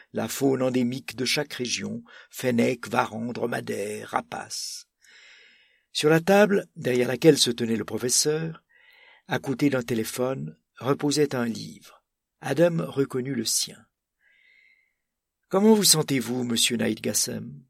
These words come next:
Très bien. » « Vraiment ? » « Je vais bien, je vous assure. » Le professeur n'insista pas. «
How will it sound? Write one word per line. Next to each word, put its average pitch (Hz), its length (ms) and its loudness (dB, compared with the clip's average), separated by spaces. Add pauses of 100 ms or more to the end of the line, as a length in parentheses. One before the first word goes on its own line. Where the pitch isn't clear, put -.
(600)
Très 151 140 0
bien. » « 127 280 -6 (800)
Vraiment ? » « 151 400 -2 (600)
Je 135 100 -4
vais 190 120 2
bien, 165 260 2
je 139 80 -4
vous 123 160 -2
assure. » 160 420 -2 (600)
Le 123 120 4
professeur 160 540 6
n'insista 120 480 2
pas. « - 380 -12